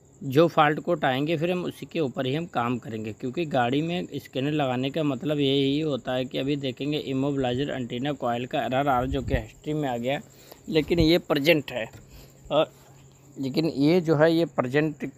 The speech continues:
है और आ रहा है इसमें क्या है, इमोबिलाइजर एंटीना का। तो एंटीना तो ओके है, क्योंकि एंटीना के संबंधित तीन चीज़ें होती हैं, जो कि मैं पहले से बता चुका हूँ। एक इमोबिलाइजर एंटीना होता है, उसके बाद स्मार्टरा होता है, उसके बाद एसीएम होता है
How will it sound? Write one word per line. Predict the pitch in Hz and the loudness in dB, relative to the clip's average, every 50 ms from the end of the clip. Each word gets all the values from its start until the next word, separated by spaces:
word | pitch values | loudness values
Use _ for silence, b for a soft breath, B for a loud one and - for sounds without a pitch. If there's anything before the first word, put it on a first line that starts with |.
| - | -8
है | 127 135 139 139 160 160 170 175 - | -4 -4 2 4 6 6 6 6 4
और | - 139 135 139 139 131 | 6 6 6 6 6 4
आ | - 127 131 135 139 | 4 6 6 6 6
रहा | 143 147 151 | 6 4 2
है | 147 | 2
इसमें | 139 - 147 143 147 135 | 0 -2 -4 -6 -4 -4
क्या | - - 143 | -2 -2 -2
है, | 139 180 - 320 - _ _ _ _ b b b b b b b b - - | 0 0 -4 -4 -6 _ _ _ _ b b b b b b b b -6 -2
इमोबिलाइजर | 143 139 143 143 139 135 139 131 131 131 147 160 - - | 0 2 2 2 2 4 4 4 4 4 2 0 -2 -2
एंटीना | 143 143 131 123 123 120 120 113 | 0 0 2 2 0 0 0 -2
का। | 110 - 120 117 | 0 2 2 2
तो | 113 123 117 | 2 2 -2
एंटीना | - - - 139 131 123 135 139 160 170 175 | -2 -2 -2 0 0 0 0 0 0 0 2
तो | 165 170 - - - | 2 0 -2 0 2
ओके | 143 135 - - - | 0 0 2 2 4
है, | 180 170 165 | 4 4 4
क्योंकि | - 165 160 170 165 | 2 0 0 0 2
एंटीना | - 156 147 131 - 143 143 147 160 156 | 2 2 0 0 -2 -2 0 0 0 0
के | - 170 | -2 -4
संबंधित | - - 156 143 139 139 143 156 170 156 | -2 0 0 2 2 2 2 2 2 0
तीन | - - 143 147 143 | 0 -2 -2 -2 -2
चीज़ें | - - 156 151 156 | -2 -2 0 2 2
होती | 147 147 135 - | 2 2 0 -2
हैं, | 156 139 | -4 -2
जो | 139 131 | -2 -2
कि | 127 151 | -2 -2
मैं | 147 156 156 | 0 0 0
पहले | 143 - 127 123 123 117 123 131 | 0 0 -2 -2 0 -2 -2 -2
से | - - 143 | -2 -4 -4
बता | 135 135 127 147 147 | -2 0 2 2 2
चुका | 139 - - - 151 | 2 0 0 0 0
हूँ। | - | 2
एक | 135 147 147 135 143 | 4 2 2 2 2
इमोबिलाइजर | 151 147 147 147 143 139 143 139 135 139 | 0 2 2 0 0 0 -2 0 0 -2
एंटीना | 127 - 135 127 - 127 123 131 139 | -2 -2 -2 -2 -2 0 2 4 4
होता | 143 147 143 - 160 | 4 4 4 2 0
है, | 147 | 0
उसके | 143 139 - - 147 | 0 -2 -4 -2 2
बाद | 143 147 135 - | 4 4 2 2
स्मार्टरा | 127 - - 135 127 123 117 - 135 139 | -4 -8 -4 0 0 0 0 2 4 4
होता | 139 139 - 151 | 4 4 4 0
है, | 156 | 0
उसके | 151 - - 156 | 0 -2 -2 -2
बाद | 156 156 | -2 -2
एसीएम | - 127 127 - - 127 120 | -4 -6 -6 -4 -4 -2 -2
होता | 117 113 110 - 104 - | -2 -4 -4 -6 -6 -8
है | - | -8